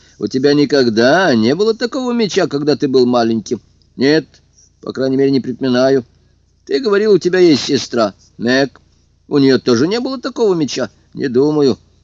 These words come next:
Я никогда особо не интересовался игрушками. У неё как-то была игра "Плохой стрелок", в которой был красный мяч, но другого оттенка, темнее.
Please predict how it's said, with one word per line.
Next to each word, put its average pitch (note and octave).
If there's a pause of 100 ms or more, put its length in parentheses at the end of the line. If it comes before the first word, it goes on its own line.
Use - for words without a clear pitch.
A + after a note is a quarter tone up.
(300)
Я B2
никогда D3+
особо E3+
не F3
интересовался D#3
игрушками. C#3 (280)
У -
неё C4
как-то G#3+
была A#3+
игра C#3
"Плохой C#3
стрелок", C#3 (240)
в -
которой B2+
был B2+
красный C3+
мяч, B2
но C3
другого D3+
оттенка, A2
темнее. D#3+